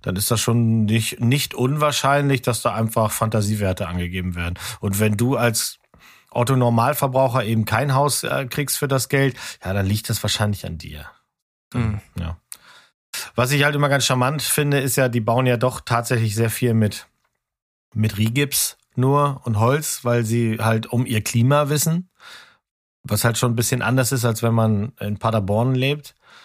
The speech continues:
Speaker 1: Und, äh, dann, da kannst du halt auch nicht so bauen, ne?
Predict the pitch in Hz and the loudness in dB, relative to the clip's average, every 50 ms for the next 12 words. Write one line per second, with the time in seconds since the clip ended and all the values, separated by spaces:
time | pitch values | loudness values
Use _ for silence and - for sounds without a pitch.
0 | - _ _ _ _ _ _ - - 107 104 104 - - - - - 104 98 123 | -20 _ _ _ _ _ _ -6 -4 -4 -4 -4 -6 -12 -10 -8 -6 -6 -6 -4
1 | - 101 104 104 101 92 95 107 107 104 98 95 98 98 - 117 113 - - 107 | -4 -4 -2 -4 -4 -6 -4 -6 -4 -4 -4 -6 -8 -4 -4 -4 -2 0 -2 0
2 | 95 107 110 - 110 101 110 110 98 98 110 104 98 110 120 131 113 90 82 87 | 0 -2 -2 -2 -2 0 2 2 2 2 0 0 2 2 2 2 2 0 -2 -4
3 | 92 104 131 143 127 117 | -2 -2 -2 -4 -6 -8